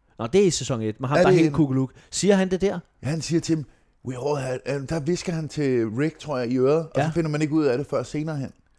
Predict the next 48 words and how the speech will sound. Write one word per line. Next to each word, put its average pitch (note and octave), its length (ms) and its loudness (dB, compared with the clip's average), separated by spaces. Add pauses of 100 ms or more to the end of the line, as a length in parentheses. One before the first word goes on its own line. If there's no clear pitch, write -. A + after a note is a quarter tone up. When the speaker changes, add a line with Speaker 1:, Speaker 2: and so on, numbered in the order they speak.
(120)
Speaker 1:
Nå. G#2 60 -8
Speaker 2:
Han B2 180 -2
visker C#3 220 -2
ind C3+ 80 -4
i C3 40 -4
øret, C3+ 220 -10
"Hello, C3+ 300 0
Rick, B2+ 200 -6
mand, A2+ 180 -8
vi B2 100 -4
er C3 60 -6
kraftedeme C#3+ 500 -10
alle C#3+ 140 -8
sammen C3 180 -10
syge D#3 220 -6
og D#3+ 40 2
Speaker 1:
Nå, C#3+ 60 0
for G2+ 60 -8
Speaker 2:
zombie-syge, D3+ 380 -4
Speaker 1:
fanden, D#3+ 180 -2
Speaker 2:
mand. A2+ 120 -4
Speaker 1:
mand. G2 100 -12 (180)
Nå, G2 60 -10
Speaker 2:
Og G2 80 -12
så C#3+ 100 -4
Speaker 1:
nå. C#3+ 40 -2
Speaker 2:
når D3 60 0
vi C#3 100 0
dør, D3 240 2
så, - 200 -10
ah, C#3+ 280 0
så C3 80 -12
bliver B2+ 140 -4
vi A#2+ 60 -8
zombie. B2 300 -8
Vi C3 60 -8
har A#2+ 180 -8
det A2+ 140 -8
alle A#2 140 -10
sammen." - 400 -14
Speaker 1:
Ja, A2 140 -8
okay. A#2+ 160 -10
Speaker 2:
Og A2+ 160 -8
det C#3 60 -6
er C#3 60 -6
lidt D3 180 -6
ligesom C#3+ 240 -10
nu, C3+ 160 -8